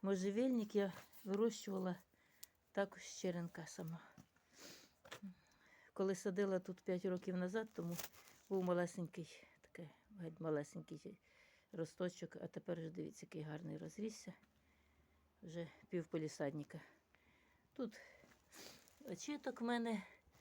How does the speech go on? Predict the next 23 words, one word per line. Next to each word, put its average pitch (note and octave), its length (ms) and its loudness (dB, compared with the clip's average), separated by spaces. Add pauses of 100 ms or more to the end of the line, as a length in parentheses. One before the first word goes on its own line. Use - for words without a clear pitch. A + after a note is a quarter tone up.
(280)
Це B3 240 4
овсяниця, B3+ 760 0 (180)
травка A3 360 4
така. G3+ 340 -2 (560)
Дуже G3 300 6
гарна, G3 280 6
це F#3+ 120 6
я F3+ 40 12
її F3+ 120 12
пообскубувала, F#3 960 8
вичищала F3 580 0
сухе. F#3 360 -4 (840)
Дуже G3+ 380 6
гарно F#3+ 360 6
таку F3+ 300 0 (300)
коло, F3 280 2 (800)
по F3+ 80 -8
краю E3+ 340 4
бордюрчика E3+ 680 -2
садити. F3 480 -4 (540)
Дуже E3+ 400 -8 (140)
декоративна. E3+ 800 -2 (580)
Це A#3 240 6